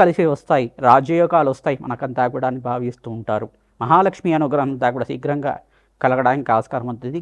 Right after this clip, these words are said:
గోదా కళ్యాణం అంతా కూడా పండగ వేళల్లో అంతా కూడా చేస్తూ ఉంటారు, భోగి సమయంలో అంతా కూడా చేస్తూ ఉంటారు.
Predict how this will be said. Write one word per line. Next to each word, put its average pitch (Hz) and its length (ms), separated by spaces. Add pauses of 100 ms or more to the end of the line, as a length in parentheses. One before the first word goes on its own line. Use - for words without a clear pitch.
(120)
గోదా 175 260 (100)
కళ్యాణం 165 380
అంతా 143 200 (100)
కూడా 127 240
పండగ 135 300
వేళల్లో 143 360
అంతా 123 180
కూడా 117 160
చేస్తూ 117 280
ఉంటారు, 113 280
భోగి 135 280
సమయంలో 123 460
అంతా 117 200
కూడా 117 180
చేస్తూ 104 300
ఉంటారు. 113 260